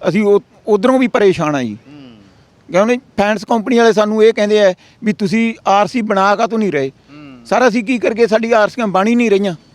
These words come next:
Speaker 2: ਆਰ ਸੀਆਂ ਬਣ, ਬਣ ਹੀ ਰਹੀਆਂ।
Speaker 1: ਬਣ ਨਹੀਂ ਰਹੀਆਂ, ਦੋ ਦੋ ਸਾਲ ਹੋ
Speaker 2: ਕੀ
Speaker 1: ਗਏ।
Speaker 2: ਦੱਸਦੇ ਆ, ਕਾਰਨ ਕੀ ਦੱਸਦੇ ਆ?
Speaker 1: ਸਰ, ਉਹ ਤਾਂ ਸਿੱਧਾ ਇਹਨਾਂ ਦਾ ਜਵਾਬ ਇਹ ਹੈ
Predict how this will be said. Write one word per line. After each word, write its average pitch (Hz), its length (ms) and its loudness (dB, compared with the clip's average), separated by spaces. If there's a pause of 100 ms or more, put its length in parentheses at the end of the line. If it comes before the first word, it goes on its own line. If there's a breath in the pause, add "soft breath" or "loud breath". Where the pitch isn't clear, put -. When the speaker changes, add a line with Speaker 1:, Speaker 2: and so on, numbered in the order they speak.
(380)
Speaker 2:
ਆਰ 156 60 -20
ਸੀਆਂ 160 180 -20
ਬਣ, 147 200 -6
ਬਣ 135 180 -6
ਹੀ 127 100 -18
ਰਹੀਆਂ। 110 300 -20
Speaker 1:
ਬਣ 170 260 0
ਨਹੀਂ 247 240 2
ਰਹੀਆਂ, 233 240 2
ਦੋ 208 160 4
ਦੋ 247 120 4
ਸਾਲ 226 220 2
ਹੋ 202 80 0
Speaker 2:
ਕੀ 202 100 -8
Speaker 1:
ਗਏ। 208 60 -8
Speaker 2:
ਦੱਸਦੇ 160 320 -6
ਆ, 143 40 -12
ਕਾਰਨ 147 280 -16
ਕੀ 143 80 -20
ਦੱਸਦੇ 127 280 -20
ਆ? - 40 -20
Speaker 1:
ਸਰ, 202 160 0
ਉਹ 214 300 0
ਤਾਂ 240 160 2
ਸਿੱਧਾ 226 360 0
ਇਹਨਾਂ 220 200 0
ਦਾ 214 100 4
ਜਵਾਬ 175 340 2
ਇਹ 196 100 6
ਹੈ 196 220 4